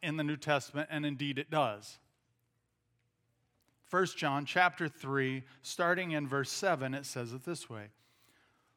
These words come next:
"Little children, let no one deceive you. He who practices righteousness is righteous, just as he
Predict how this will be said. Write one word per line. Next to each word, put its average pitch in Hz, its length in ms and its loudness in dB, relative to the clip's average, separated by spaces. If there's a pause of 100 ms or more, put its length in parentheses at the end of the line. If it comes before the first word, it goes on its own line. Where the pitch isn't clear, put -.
(140)
"Little 220 160 4
children, 147 640 2 (800)
let 202 180 4
no 208 140 6
one 214 220 4
deceive 165 460 -2
you. 117 300 -6 (240)
He 269 300 4
who 190 380 -2 (240)
practices 208 840 6
righteousness 156 960 2 (200)
is 139 160 -4
righteous, 170 680 4 (340)
just 160 300 0
as 196 180 2
he 147 400 -2